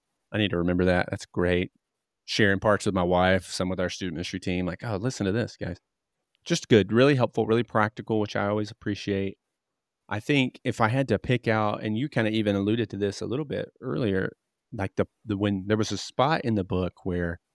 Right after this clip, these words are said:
I was like, "Oh, man, this I feel," right? And it wasn't even the anxiety part, ironically. I mean, all that was great. It was the, you, you take a, a, a moment early on in the book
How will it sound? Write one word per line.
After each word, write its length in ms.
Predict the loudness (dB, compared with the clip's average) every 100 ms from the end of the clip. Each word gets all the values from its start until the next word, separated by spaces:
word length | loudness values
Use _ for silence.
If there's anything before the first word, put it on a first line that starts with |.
| _ _ _ _ _ _ _
I 140 | -4 -2
was 140 | -2
like, 200 | -4 0
"Oh, 180 | 0 2
man, 280 | 0 -2 -2
this 280 | 2 2 2
I 80 | -6
feel," 420 | -2 0 0 -2 -4
right? 220 | -4 -2
And 120 | 0
it 120 | 0
wasn't 280 | 4 4 6
even 200 | 4 4
the 140 | 4 2
anxiety 640 | 0 0 0 0 -2 -4 -2
part, 320 | 0 0 -6 _ -4
ironically. 540 | -2 0 -2 -2 -2
I 40 | -2
mean, 160 | 0
all 140 | 0 0
that 160 | 0
was 160 | -4 -6
great. 300 | -4 -4 -4
It 100 | -2
was 220 | -2 -2 -2
the, 300 | -2 -2 -6 _ _ _ _ -6
you, 140 | -6 0
you 100 | -2
take 260 | 0 0 2
a, 120 | 0 -2 -12
a, 60 | -12 _ _ -8
a 80 | -6
moment 640 | -2 0 0 0 -4 -8 _ -6
early 340 | -2 2 2
on 240 | 2 0 -2
in 80 | -6
the 80 | -6
book 320 | -4 -4